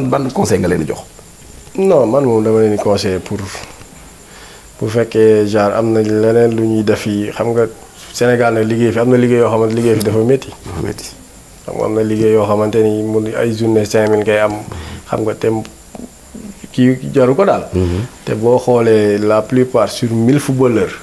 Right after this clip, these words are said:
Speaker 1: Mhm.
Speaker 2: Mun naa ni ay dix.
Speaker 1: Dix.
Speaker 2: Ñoo ciy réussir.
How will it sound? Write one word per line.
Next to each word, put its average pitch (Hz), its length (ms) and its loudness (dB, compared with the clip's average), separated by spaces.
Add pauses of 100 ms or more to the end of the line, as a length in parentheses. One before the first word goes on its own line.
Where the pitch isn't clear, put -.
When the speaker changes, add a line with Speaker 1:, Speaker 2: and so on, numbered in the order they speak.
Speaker 1:
Mhm. 82 300 -4 (360)
Speaker 2:
Mun 107 200 0
naa 107 180 2
ni 104 180 2
ay 104 260 0
dix. 101 460 -6
Speaker 1:
Dix. 98 320 -8 (480)
Speaker 2:
Ñoo 95 140 -2
ciy 95 180 -4
réussir. 92 500 -4